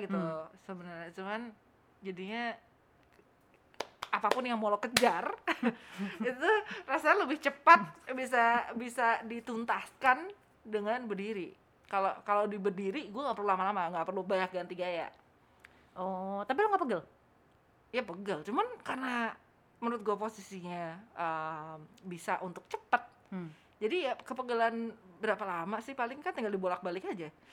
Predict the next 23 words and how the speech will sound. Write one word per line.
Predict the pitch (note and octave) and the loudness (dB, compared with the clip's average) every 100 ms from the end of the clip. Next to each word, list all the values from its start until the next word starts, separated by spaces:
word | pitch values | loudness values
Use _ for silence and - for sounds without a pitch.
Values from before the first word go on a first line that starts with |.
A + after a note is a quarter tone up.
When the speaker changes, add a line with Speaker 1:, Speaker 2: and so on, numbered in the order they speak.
| - | -4
Speaker 1:
Lo | C#4+ | 0
tetap | D#4 C4 | 0 0
berdiri, | A3 G3+ F3+ G#3 E3+ | -4 -6 -4 -4 -4
berdiri | F3 F3 F3+ | -8 -8 -4
dari | F#3 E3 | -4 -4
depan, | E3 F#3 F3+ | 0 2 2
Speaker 2:
Mm-hmm. | F#3+ E3 | 0 -6
Speaker 1:
kaki | F3+ | -4
lo | F#3 G3 | 0 2
diangkat | F#3+ F3 F3 | 2 -2 -4
satu | F3+ G3 | -6 -6
ke | G3+ | -8
pundaknya. | F3 E3+ E3 D3+ E3+ D#3+ | -8 -8 -8 -8 -8 -8
Speaker 2:
Mm-hmm. | E3+ E3 D#3+ D3+ | -6 -6 -8 -4
Speaker 1:
Lo | A3 | -2
berdiri, | A3 G3 G3+ G3+ A#3+ | -2 -4 -2 -2 -4
eh, | G#3+ - - F#3+ F#3 F#3 | -8 -10 -2 2 2 0
terus | G3+ G#3+ | -6 -8
ngadep | G#3 F#3 F3+ | -6 -6 -6
belakang, | F3+ D#3+ D#3 - G#3 F#3+ E3 | -6 -6 -6 2 4 4 -4
Speaker 2:
Mm-hmm. | E3+ D#3 E3 E3 D#3 C#3 - - | -12 -10 -8 -8 -10 -14 -20 -6
Speaker 1:
eh, | F#3+ F#3 F3+ - | -2 0 -2 -6
semi-semi | - A3 G#3 G#3+ F#3 F#3+ | -4 -4 -2 -2 -2 -4